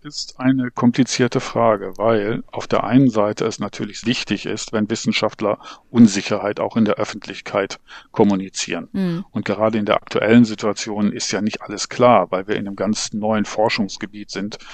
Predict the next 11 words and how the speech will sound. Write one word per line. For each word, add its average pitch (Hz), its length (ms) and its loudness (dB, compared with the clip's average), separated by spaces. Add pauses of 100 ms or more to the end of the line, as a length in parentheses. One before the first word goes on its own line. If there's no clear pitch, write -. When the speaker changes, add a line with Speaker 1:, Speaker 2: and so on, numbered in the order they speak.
(180)
Speaker 1:
in 107 180 -4
dem 104 200 0
es - 240 -6
einfach - 260 -6
noch 117 140 -8
Unsicherheit 117 580 -4
gibt. - 300 -6 (840)
Aber 113 300 6
es - 160 0
sollte 120 380 4
ja 104 180 2